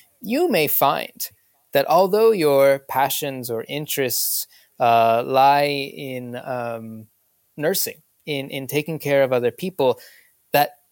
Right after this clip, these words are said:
that isn't going to get you to the kind of, uh, level of, um, uh,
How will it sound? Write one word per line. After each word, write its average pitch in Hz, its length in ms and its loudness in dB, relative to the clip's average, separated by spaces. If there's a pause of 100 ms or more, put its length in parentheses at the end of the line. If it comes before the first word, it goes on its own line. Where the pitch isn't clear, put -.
that 214 220 4
isn't 214 220 0
going 165 220 2
to 139 80 -4
get 151 340 2
you 117 420 -8
to 139 220 -2
the 127 280 2
kind 131 400 -2
of, 123 380 0
uh, 123 760 -4
level 151 720 2
of, 123 600 -2
um, 110 520 -14 (600)
uh, 113 300 -2